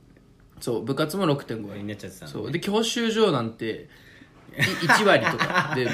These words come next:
Speaker 1: 溜め込んでたから、
Speaker 2: うん。間に合うの？
Speaker 1: そう、
Speaker 2: うん。
Speaker 1: さすがやばいなって話になって、
Speaker 2: うん。
Speaker 1: 一回おわ-、お笑い、一回っていうか、うん、ち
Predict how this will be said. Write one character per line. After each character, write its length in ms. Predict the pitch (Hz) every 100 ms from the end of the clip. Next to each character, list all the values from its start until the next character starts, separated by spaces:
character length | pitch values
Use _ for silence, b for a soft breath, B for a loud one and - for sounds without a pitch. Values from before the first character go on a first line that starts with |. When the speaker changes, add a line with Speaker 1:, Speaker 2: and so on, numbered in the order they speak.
| 110
Speaker 1:
溜 140 | - 165
め 120 | 185
込 180 | 190 214
ん 40 |
で 100 | 151
た 120 | 117 117
か 120 | 156
ら、 220 | 196 113
Speaker 2:
う 60 | 101
ん。 300 | 120 107 113
間 160 | 160 214
に 80 | 143
合 160 | 139 -
う 20 |
の？ 60 | - 101
Speaker 1:
そ 140 | 107
う、 20 |
Speaker 2:
う 40 | 117
ん。 20 |
Speaker 1:
さ 60 | 104 151
す 80 | 143
が 60 |
や 120 | 139
ば 120 | 139 156
い 60 |
な 100 | 165
っ 80 | 208
て 60 | 147
話 240 | 131 127
に 80 | 131
な 60 | 123
っ 60 |
て、 260 | - 262 123
Speaker 2:
う 20 |
ん。 160 | 101 101 B B
Speaker 1:
一 80 | -
回 100 | 123
お 120 | 117
わ-、 240 | 117 113 -
お 100 | 113
笑 280 | 110 113 110
い、 60 | 110
一 40 |
回 220 | - 214
っ 20 | 220
て 80 |
い 20 | -
う 20 |
か、 160 | 117 - - -
う 60 |
ん、 260 | 113 107 98
ち 120 | -